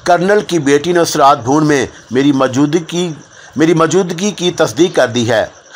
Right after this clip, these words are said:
हाँ, मुमकिन है कि उसके कानों तक यह खबर पहुंच गई हो कि रियासत के साधु और पिंडित अजराह बंदा परवरी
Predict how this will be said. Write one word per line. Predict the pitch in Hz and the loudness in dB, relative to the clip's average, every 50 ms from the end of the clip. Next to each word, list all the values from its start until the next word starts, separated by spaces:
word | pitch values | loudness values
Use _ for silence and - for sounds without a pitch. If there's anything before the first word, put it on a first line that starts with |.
| - - - | -12 -4 -2
हाँ, | 170 190 | 0 0
मुमकिन | 190 202 208 185 - 220 202 | 2 0 0 0 0 0 2
है | 202 202 | 2 0
कि | - - | 0 0
उसके | 190 156 - 196 190 | -2 -2 0 -2 -2
कानों | 147 175 160 165 175 | 0 2 2 2 2
तक | 170 180 156 131 | 0 -2 -2 0
यह | 143 160 | 0 0
खबर | 147 - 139 147 156 | 0 0 0 0 0
पहुंच | - 139 135 135 120 | 0 0 -2 -2 -2
गई | 117 123 123 117 | -2 -2 0 0
हो | 113 120 113 104 - - - - - | 2 2 0 0 -2 -4 -14 -10 -4
कि | - 151 143 | -2 0 2
रियासत | 139 139 135 - 180 170 - | 4 2 2 2 -2 -4 -2
के | - 156 143 | -2 -2 -2
साधु | - 156 143 151 156 180 190 | 2 2 2 2 2 2 2
और | 156 147 143 | 2 2 0
पिंडित | - 160 151 151 160 151 156 - - - - - - - - - | 0 0 0 2 2 0 -2 -4 -20 -20 -20 -20 -20 -10 -4 -2
अजराह | 151 143 143 165 170 165 160 160 208 202 | -2 0 2 2 4 4 4 4 2 2
बंदा | 147 135 165 165 165 185 180 | 2 0 0 2 4 4 4
परवरी | 180 170 165 160 156 170 175 165 143 | 4 2 0 0 2 2 4 2 2